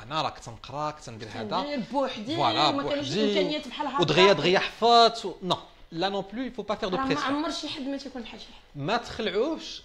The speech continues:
Speaker 1: من المدرسه الابتدائيه، بالعكس خصكم تبداو تحبوها ليه. وملي، لا فورنيتور سكولير تشرى مع لي بارون.
Speaker 2: مهم.
Speaker 1: تقولوا له هاد، وتفسروا ليه ديال اش؟ هذا لو كايي ديال الفرنسيه، هذا
Speaker 2: مم.
Speaker 1: لو كايي ديال العربيه،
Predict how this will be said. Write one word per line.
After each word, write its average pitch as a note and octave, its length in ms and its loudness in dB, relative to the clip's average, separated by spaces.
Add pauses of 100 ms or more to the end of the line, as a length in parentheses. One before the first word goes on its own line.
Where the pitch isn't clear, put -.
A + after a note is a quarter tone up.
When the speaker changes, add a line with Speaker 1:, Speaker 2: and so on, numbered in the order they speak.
(100)
Speaker 1:
من E3 80 -12
المدرسه F3+ 440 -6
الابتدائيه، D3+ 800 -10 (140)
بالعكس A3+ 320 -12
خصكم - 280 -16
تبداو D#3+ 180 -8
تحبوها D3 520 -12
ليه. G#2 200 -14 (600)
وملي، D#3 1200 -6 (340)
لا D#3 120 -4
فورنيتور F#3+ 380 -6
سكولير F3+ 300 -14
تشرى - 300 -16
مع B2+ 120 -16
لي F#3+ 200 -14
بارون. D3+ 140 -14 (680)
Speaker 2:
مهم. G3+ 140 -12
Speaker 1:
تقولوا B2 340 -10
له G#2+ 200 -6
هاد، A2 380 -10
وتفسروا F#3 420 -6
ليه G3 120 -2
ديال D3+ 240 -4
اش؟ - 160 -8 (260)
هذا A2 160 -14
لو A2+ 200 -12
كايي D3 520 -2 (180)
ديال B2 160 -10
الفرنسيه، C#3 640 -8 (100)
هذا G#2 160 -8
Speaker 2:
مم. B2 80 -8
Speaker 1:
لو A#2+ 120 -12
كايي B2 380 -6
ديال C3+ 160 -6
العربيه، D3+ 560 -4